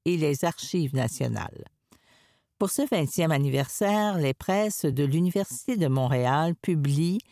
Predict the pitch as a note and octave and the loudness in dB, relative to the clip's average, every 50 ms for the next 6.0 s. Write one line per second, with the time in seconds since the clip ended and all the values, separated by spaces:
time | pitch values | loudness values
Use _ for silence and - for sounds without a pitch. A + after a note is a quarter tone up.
0 | - - - - _ - F#3+ C#3+ F#3 F#3+ G3 F#3+ F3+ F#3 E3+ D3+ C3+ C3+ C3 A#2 | -20 -20 -20 -16 _ -4 0 2 2 2 2 2 2 0 0 0 0 -2 -2 -4
1 | - - - C3+ - - - _ _ _ _ _ - D3+ C#3+ C#3+ E3 D#3+ D#3 C#3+ | -6 -6 -8 -8 -8 -10 -16 _ _ _ _ _ -4 -2 0 2 2 2 2 2
2 | D#3+ E3+ E3 E3+ F#3+ G3+ - - - D#3+ D3+ C#3 D3+ D3 C#3+ C#3 C3+ C#3 D3 F3 | 2 2 2 2 0 -2 -4 -4 -2 0 2 2 2 2 2 2 2 2 0 0
3 | - - - - A#3 G#3 - - - - - - F3+ E3 D3+ C#3+ - - - A#2+ | -2 -4 -6 -6 -6 -6 -6 -6 -8 -6 -4 -2 0 0 0 -2 -2 -2 -2 -2
4 | A2+ - - - - - - _ _ _ _ - D3 D#3 D#3 D#3 D3+ D3 D#3 C#3 | 0 -2 -4 -6 -10 -14 -18 _ _ _ _ -2 0 2 2 2 2 0 0 0
5 | B2 B2+ B2+ B2+ B2+ - - - - G3 F3+ D#3+ - _ - - - F3 F3 G#3 | 2 2 0 -2 -4 -8 -8 -4 -2 0 0 -2 -2 _ -8 -6 -2 -2 -2 -2